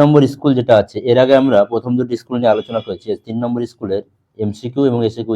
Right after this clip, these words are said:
যেগুলো আছে, সেগুলো নিয়ে আমরা আলোচনা করব। তো চলো শুরু করা যাক। তো একের দাগের প্রশ্ন কি বলছে দেখো, সঠিক উত্তরটি নির্বাচন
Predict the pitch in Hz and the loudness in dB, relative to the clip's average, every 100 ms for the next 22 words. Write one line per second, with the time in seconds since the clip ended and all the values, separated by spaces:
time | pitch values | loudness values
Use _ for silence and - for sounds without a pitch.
0 | 104 104 104 101 113 101 98 101 95 113 | -4 -2 -2 -4 -8 -16 -16 -14 -10 -2
1 | 131 104 92 85 - 80 95 _ 107 127 | -2 -2 -10 -20 -20 _ _ _ -8 -2
2 | 113 139 156 135 123 107 85 82 - _ | 0 -2 -2 -4 0 -2 -2 -8 -12 _
3 | _ _ _ _ _ _ _ _ _ _ | _ _ _ _ _ _ _ _ _ _
4 | _ _ _ - 107 - 147 156 147 139 | _ _ _ 2 4 4 6 6 6 2
5 | 143 139 131 110 104 135 127 120 151 156 | 0 0 0 -2 -2 -2 2 0 0 -8
6 | 127 - - - 110 131 123 127 135 135 | -12 -12 -12 -6 -6 -4 -2 2 0 0